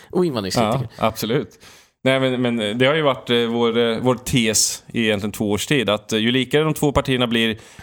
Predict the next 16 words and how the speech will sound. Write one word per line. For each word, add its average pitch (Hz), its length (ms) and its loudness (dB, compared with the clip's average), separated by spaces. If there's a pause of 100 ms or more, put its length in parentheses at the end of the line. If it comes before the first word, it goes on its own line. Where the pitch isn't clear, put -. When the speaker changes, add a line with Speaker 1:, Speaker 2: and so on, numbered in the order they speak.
(140)
Speaker 2:
desto 117 200 -2
mer 110 120 2
kommer 104 220 0
S 104 140 -2
D 110 100 0
förlora 95 260 0
på 87 160 -2
det. 98 160 -2 (140)
Speaker 1:
Mm. 123 220 -2
Speaker 2:
S 127 140 2
D 156 100 0
har - 20 4
ju 151 60 0
dock 123 160 0
dragit 110 480 -4
motsatt 131 840 0